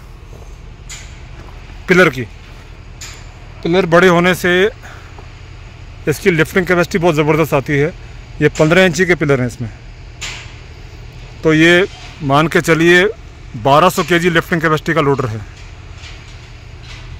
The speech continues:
Extra support दी गई है। ये support ना लगने से थोड़ा सा lifting capacity कम हो जाती है, तो फिर ये उठाता है लगभग एक हज़ार पचास केजी। अगर ये support हम extra लगा देंगे,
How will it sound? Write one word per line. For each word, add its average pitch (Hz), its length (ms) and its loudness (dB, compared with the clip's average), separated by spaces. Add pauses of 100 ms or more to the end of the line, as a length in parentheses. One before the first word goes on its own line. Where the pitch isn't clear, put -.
(1800)
Extra 151 220 4
support 147 300 6
दी 139 140 4
गई 131 140 2
है। 127 140 -2 (920)
ये 151 100 4
support 156 380 4
ना 165 140 6
लगने 170 300 4
से 180 140 0
थोड़ा 160 220 0
सा 170 120 2
lifting 160 280 0
capacity 165 300 2
कम 165 140 2
हो 147 100 4
जाती 135 240 0
है, 170 120 -2 (540)
तो 156 60 -4
फिर - 140 2
ये 165 60 6
उठाता 151 320 4
है 156 80 4
लगभग 151 380 2
एक 156 220 2
हज़ार 151 200 6
पचास 139 300 0
केजी। 110 280 -4 (920)
अगर 151 220 6
ये 165 120 4
support 156 280 2
हम 165 120 2
extra 156 220 2
लगा 151 240 6
देंगे, 170 300 0